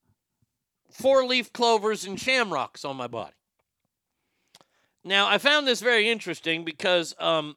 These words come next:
the three-leaf clover is a signal of the Aryan Brotherhood, who, by the way, are the truth about white supremacy, the Aryan Brotherhood.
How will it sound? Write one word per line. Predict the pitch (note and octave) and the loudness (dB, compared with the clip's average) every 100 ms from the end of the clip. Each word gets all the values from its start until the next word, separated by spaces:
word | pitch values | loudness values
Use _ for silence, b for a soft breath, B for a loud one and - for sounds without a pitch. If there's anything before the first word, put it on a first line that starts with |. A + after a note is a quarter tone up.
| _ | _
the | D#3+ | -8
three-leaf | F3 - C4+ F4+ E4 G3 D3+ - | -8 -6 -4 -2 -2 -2 -4 -6
clover | F3+ D3+ D3 F#3 | -8 -8 -6 -6
is | F3+ F3 D#3+ | -4 -6 -6
a | D#3 | -8
signal | F#3+ F#3+ F#3 F3+ | -8 -6 -2 0
of | E3 D3 | 0 -2
the | E3 D#3 | -4 -2
Aryan | D3 D#3+ F3 F#3+ | -2 0 -2 -2
Brotherhood, | C4 D4 G#3 D3 - - _ _ _ _ _ _ | 0 2 0 -2 -8 -14 _ _ _ _ _ _
who, | - D#4+ | -8 -2
by | G3 E3 | 0 0
the | E3 | 0
way, | C3+ A#2 F#3+ _ _ _ _ _ _ _ _ _ _ _ _ _ - b b b b b - | -6 -10 -12 _ _ _ _ _ _ _ _ _ _ _ _ _ -20 b b b b b 4
are | B3 A3+ G#3+ - _ | 8 8 6 0 _
the | G3 F#3 A3+ | -8 -4 -2
truth | - F4+ D4+ G3 - - - | -2 2 2 2 -4 -14 -2
about | F#3 F#3+ F3+ | 0 2 2
white | F3+ F#3+ | 4 2
supremacy, | - E3 F#3 D3 - - - | 0 -4 -4 -4 -8 -16 -2
the | F3+ | 4
Aryan | A#3 A3 F#3+ | 4 4 2
Brotherhood. | F3 C#3+ A#2 - | 0 -2 -4 -18